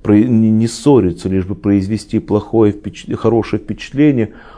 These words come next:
он, э, как мышка сделает себе и, и всегда будет делать, ничего особенного в этом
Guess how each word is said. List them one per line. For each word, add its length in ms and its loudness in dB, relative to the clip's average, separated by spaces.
он, 420 2
э, 300 -2
как 280 -2
мышка 440 2
сделает 580 0
себе 720 0
и, 140 -12
и 160 -2
всегда 480 -2
будет 360 -6
делать, 380 0
ничего 320 -2
особенного 560 -2
в 80 -2
этом 320 -2